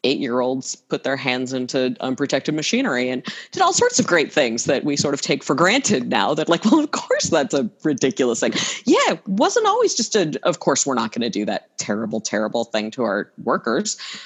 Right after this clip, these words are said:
Um, those were things that people banded together and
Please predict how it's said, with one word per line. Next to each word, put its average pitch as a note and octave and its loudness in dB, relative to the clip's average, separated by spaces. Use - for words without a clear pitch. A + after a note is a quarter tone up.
Um, B2 -2
those A#2+ -2
were D#3+ 0
things D#3+ -2
that - -2
people F3 -2
banded C3+ -2
together D#3 0
and G3+ -2